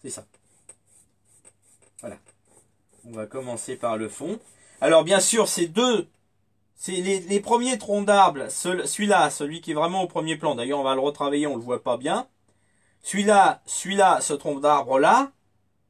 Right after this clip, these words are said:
ces troncs d'arbres-là, comme ils sont vraiment, euh, au premier plan, bah, je vais pas,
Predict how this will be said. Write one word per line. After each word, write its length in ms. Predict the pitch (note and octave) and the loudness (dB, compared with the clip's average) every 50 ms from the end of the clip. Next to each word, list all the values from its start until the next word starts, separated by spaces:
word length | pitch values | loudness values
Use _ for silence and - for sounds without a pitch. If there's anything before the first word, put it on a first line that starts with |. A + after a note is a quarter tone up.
| _ _ _ _ _ _ | _ _ _ _ _ _
ces 240 | - - G#3+ - | -8 -6 -4 -2
troncs 180 | G#3+ G#3+ G#3+ G3+ | -2 -2 0 2
d'arbres-là, 720 | G3 F#3+ F#3 E3+ D#3 D#3+ D#3+ E3 F#3 A3+ B3+ D4+ D4 C#4+ _ _ _ - | 4 4 4 4 2 0 0 2 4 4 4 4 2 -2 _ _ _ -2
comme 200 | G#3+ A3+ G#3+ G#3+ | -2 0 0 0
ils 100 | G#3 G3+ | -2 -2
sont 320 | - - G#3+ G#3+ G#3 F#3+ | 0 0 0 0 0 0
vraiment, 560 | F3 F3 F3+ F#3 F#3+ G3 F#3+ F#3+ F#3 F3 - _ _ _ _ _ _ _ _ - | 0 0 0 0 0 0 0 0 0 -4 -6 _ _ _ _ _ _ _ _ -6
euh, 440 | - D3 D3 D3 D3 D3 C#3+ C#3+ C#3 - | -2 0 2 4 4 4 4 2 2 2
au 120 | E3 D#3+ | 0 -2
premier 360 | D#3 - D#3+ D#3 D#3 D#3 D3+ | -2 -2 -2 -2 -2 -2 -4
plan, 280 | D3+ F#3 G3 G#3+ B3+ C4 | -2 0 2 2 2 2
bah, 140 | G#3+ E3+ - | 0 -2 -2
je 120 | - D#3 | -2 -4
vais 60 | C#3+ | -4
pas, 800 | - E3+ E3+ D#3+ D#3 D3+ C#3+ C3+ C3+ B2 A#2+ A#2 A2+ - - | 0 2 4 4 6 4 4 2 2 0 0 -2 -6 -8 -10